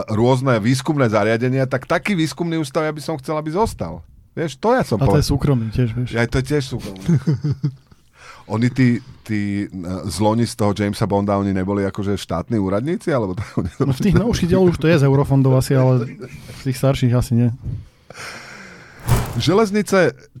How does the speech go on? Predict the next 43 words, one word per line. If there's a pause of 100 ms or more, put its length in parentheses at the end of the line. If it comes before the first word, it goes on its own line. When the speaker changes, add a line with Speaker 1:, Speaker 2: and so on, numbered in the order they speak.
Speaker 1:
Českej
republiky
otvorili
prvú
pitnú
fontánku
novej
generácie.
Ak
sa
chce
cestujúci
napiť,
musí
si
najskôr
stiahnuť
do
svojho
mobilu
špeciálnu
mobilnú
aplikáciu.
Speaker 2:
Tu
by
som
chcel
povedať,
že
výskumný
ústav,
čo
na
toto
prišiel,
tak
ten
by
som
zrušil
aj
ja. (1040)
Speaker 1:
Áno.